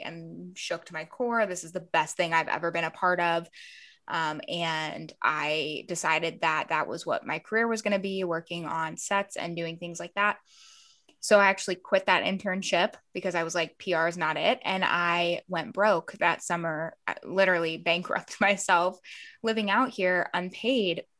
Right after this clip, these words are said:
just trying to get that set experience. And my saviors came, the producer of a show out here called Focus T V. The show was called Good Morning La La Land. It was a t-, morning talk show, which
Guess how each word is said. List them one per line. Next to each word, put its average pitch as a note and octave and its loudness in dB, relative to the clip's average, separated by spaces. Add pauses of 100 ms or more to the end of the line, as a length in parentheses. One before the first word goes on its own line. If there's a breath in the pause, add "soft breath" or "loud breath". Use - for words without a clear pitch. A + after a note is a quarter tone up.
(160)
just G3 0
trying F3+ 0
to E3+ -2 (180)
get E3+ 2
that D#3+ 2 (100)
set - -2
experience. E3+ -2
And E3+ -4 (640 soft breath)
my F3+ 0
saviors G3 -2 (220)
came, F#3 -2 (1080)
the F3+ 4
producer F#3 0
of F3 -2
a F3 0
show F3+ 2
out E3+ 2
here E3+ 0
called E3+ -4
Focus E3+ -4
T F3 -8
V. E3+ -2
The E3 -4
show E3+ -4
was E3 -8
called E3 -4
Good E3+ -8
Morning E3 -6
La F3+ 0
La F#3 -2
Land. E3 -6
It - -6
was F3 -12
a - -20
t-, - -16
morning G3 0
talk F3+ 0
show, - -4
which E3+ 0